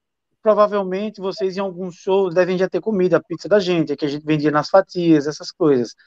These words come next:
E nisso a gente viu que tinha um serviço em São Paulo, que a pessoa fazia o rodízio da pizza em casa. Então, a gente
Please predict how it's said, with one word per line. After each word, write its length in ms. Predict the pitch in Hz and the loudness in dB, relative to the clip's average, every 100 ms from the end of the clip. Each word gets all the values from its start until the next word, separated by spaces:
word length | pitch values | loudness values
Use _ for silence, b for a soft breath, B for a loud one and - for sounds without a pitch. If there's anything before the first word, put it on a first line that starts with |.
| b b _ _ - | b b _ _ 0
E 520 | 151 185 214 240 240 b b _ _ _ | 4 8 8 8 6 b b _ _ _
nisso 320 | 180 233 240 214 | 4 6 6 4
a 40 | |
gente 300 | 202 214 196 190 | 2 0 -4 -6
viu 280 | 180 240 240 | 2 2 2
que 80 | - | 0
tinha 180 | 214 | 2
um 80 | 208 | 2
serviço 720 | 180 202 175 160 175 202 - | 2 2 2 0 0 -2 0
em 100 | 190 | -2
São 260 | 190 220 233 - | 0 0 0 2
Paulo, 500 | 175 180 165 123 104 _ _ _ | 4 6 4 0 -8 _ _ _
que 80 | - | -2
a 60 | - | 0
pessoa 280 | 185 190 170 | 0 0 2
fazia 480 | 196 170 190 185 - | 2 4 4 2 0
o 120 | 196 | 2
rodízio 340 | 208 170 190 | 2 0 0
da 120 | 196 - | -2 -2
pizza 280 | 202 - | -10 -6
em 80 | 269 | -4
casa. 480 | - 160 143 120 - _ _ _ _ _ _ 147 | 2 4 4 0 -10 _ _ _ _ _ _ -10
Então, 220 | 147 175 | 2 2
a 80 | 160 | 2
gente 220 | 185 | -4